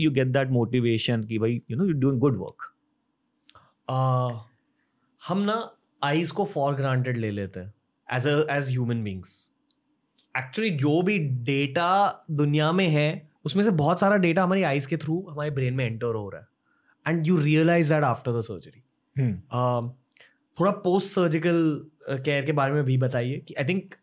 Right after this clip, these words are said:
Speaker 2: two, three days का ही पोस्ट सर्जिकल केयर रहता है ज़्यादा।
Speaker 1: With the latest technologies,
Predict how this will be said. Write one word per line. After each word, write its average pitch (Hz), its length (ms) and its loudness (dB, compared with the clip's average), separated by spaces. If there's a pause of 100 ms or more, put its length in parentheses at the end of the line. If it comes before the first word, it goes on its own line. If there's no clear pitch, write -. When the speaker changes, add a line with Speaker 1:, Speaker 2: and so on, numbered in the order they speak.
(280)
Speaker 2:
two, 196 120 2
three 190 200 2
days 156 240 2
का 165 120 -2
ही 147 140 0
पोस्ट 131 240 -4
सर्जिकल 123 280 -2
केयर 110 200 -4
रहता 107 220 -8
है 107 40 -6
ज़्यादा। 113 260 -6 (240)
Speaker 1:
With 143 140 2
the 147 120 4
latest 131 320 2
technologies, 113 560 0